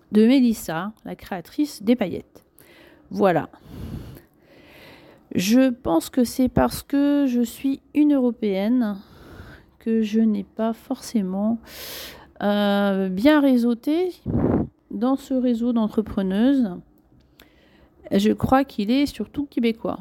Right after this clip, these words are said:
Donc, il y a quelques semaines, j'étais un peu grognon par rapport à ce réseau.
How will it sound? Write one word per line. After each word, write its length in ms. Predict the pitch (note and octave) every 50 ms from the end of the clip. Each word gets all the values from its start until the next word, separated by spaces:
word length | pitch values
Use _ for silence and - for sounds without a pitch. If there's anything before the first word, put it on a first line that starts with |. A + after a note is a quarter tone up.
| G3 G#3
Donc, 360 | G#3 G#3+ B3 C4 C4+ - -
il 80 | A#3+ A3
y 80 | A3
a 80 | G#3+ G#3
quelques 380 | G#3+ - G3+ G3 - - C4
semaines, 520 | B3 - - G3+ E3+ F3 E3 F3+ G#3 G#3+ G3+
j'étais 360 | F#3 F#3+ F3 - - - A#3+
un 160 | G#3+ F#3+ F3+
peu 600 | - - A#3 B3 B3+ B3+ B3+ B3 A#3+ A#3 A3+ A3+ G#3
grognon 400 | F#3 A3+ A#3 D4 C4+ A#3+ A#3+ C#4
par 200 | C#4 - G3 F3
rapport 280 | F3+ F#3 - C4+ C4+ A3+
à 80 | F#3+ F#3
ce 140 | - -
réseau. 300 | B3 G#3+ G3+ F3 F3+ -